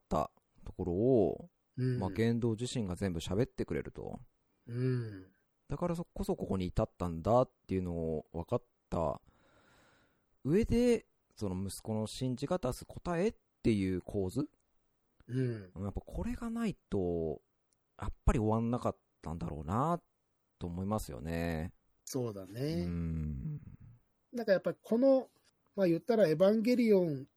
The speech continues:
Speaker 2: エヴァンゲリオンサーガというか、こう、大きな
Speaker 1: はい。
Speaker 2: 物語とい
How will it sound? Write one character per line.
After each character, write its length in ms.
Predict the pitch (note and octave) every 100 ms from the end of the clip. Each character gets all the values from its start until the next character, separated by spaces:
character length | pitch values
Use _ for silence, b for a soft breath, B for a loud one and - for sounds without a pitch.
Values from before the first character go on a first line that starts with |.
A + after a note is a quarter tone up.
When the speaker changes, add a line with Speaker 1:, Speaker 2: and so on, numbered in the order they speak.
| _ _
Speaker 2:
エ 60 | -
ヴ 20 |
ァ 140 | G3
ン 80 | G#3
ゲ 140 | F#3+ G3
リ 120 | F#3
オ 60 |
ン 60 | E3+
サ 280 | - G3+ F#3+
ー 40 |
ガ 120 | C3
と 100 | B2+
い 80 | G2+
う 60 | F#2
か、 120 | F#2
こ 160 | - - -
う、 140 | C4+
大 40 |
き 160 | G#3+ D3
な 200 | B2 G#2+ _ _
Speaker 1:
は 320 | - - C#2+
い。 80 | G#2
Speaker 2:
物 220 | C3+ E3
語 120 | F3+ F3
と 120 |
い 80 | C3